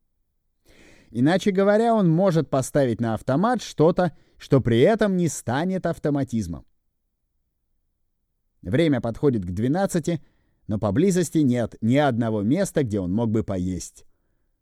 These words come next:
Поэтому он просто воспринимает автоматизм как есть и не становится голодным. Вот и все. Так вот, три часа, и он находится в замечательном ресторане, понимаете? И там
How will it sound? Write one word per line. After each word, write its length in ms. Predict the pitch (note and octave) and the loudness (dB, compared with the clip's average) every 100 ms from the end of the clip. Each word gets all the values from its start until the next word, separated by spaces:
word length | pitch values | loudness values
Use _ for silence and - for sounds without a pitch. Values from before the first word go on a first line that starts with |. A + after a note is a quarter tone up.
| _ _ _ _ - | _ _ _ _ -14
Поэтому 480 | F2 F2 - F#2+ D3+ | -10 -8 -6 -2 -2
он 120 | F#3+ | -2
просто 340 | B2 C3+ - | -4 -6 -4
воспринимает 680 | C#3+ D3 D#3 D#3 E3 D#3 C#3+ | -4 -2 -2 -2 -2 -2 -4
автоматизм 600 | C#3+ - D3+ D3+ E3 D#3+ | -4 -4 -2 -2 -4 -4
как 220 | D#3 D#3+ A3 | -6 -6 -2
есть 360 | C4+ C4+ - - | -2 -2 -8 -6
и 160 | A3 | -2
не 160 | A3 G#3+ | -2 -2
становится 560 | - D3 B2 C#3+ - | -4 -4 -2 -4 -4
голодным. 520 | G2 D#2 D2+ D2+ D#2+ - - | -6 -6 -10 -10 -10 -12 -10
Вот 220 | G2 A#2 | -8 -6
и 60 | |
все. 260 | G#2+ D2+ C#2 _ _ _ _ _ _ _ _ _ _ _ _ _ _ _ _ _ _ - - _ | -6 -10 -16 _ _ _ _ _ _ _ _ _ _ _ _ _ _ _ _ _ _ -20 -20 _
Так 160 | - F#2+ | -8 2
вот, 280 | F3 A3+ - - - _ _ | 4 4 -2 -20 -20 _ _
три 280 | - C#3 G#3+ | 0 4 4
часа, 600 | G#3+ A#3 - B2 A2+ A#2 - - | 2 -2 0 0 0 -2 -6 -8
и 100 | G#2 | 0
он 240 | A#2 F#3 | 0 2
находится 540 | D#3+ - C#3 C#3+ - A#2+ | 0 0 0 0 -2 -6
в 60 | |
замечательном 1040 | F2+ F#2+ C3 - - F3 F3+ D#3+ D3 C#3 | -4 -4 -4 -6 -6 -4 -4 -4 -4 -4
ресторане, 640 | C3 A#2 G#2 G2 F#2 D2+ C2+ | -6 -8 -10 -10 -12 -16 -20
понимаете? 520 | - D#2 G2 D#2+ _ _ _ _ _ | -20 -16 -14 -16 _ _ _ _ _
И 120 | G2 | -8
там 260 | G2+ A2 | -2 -2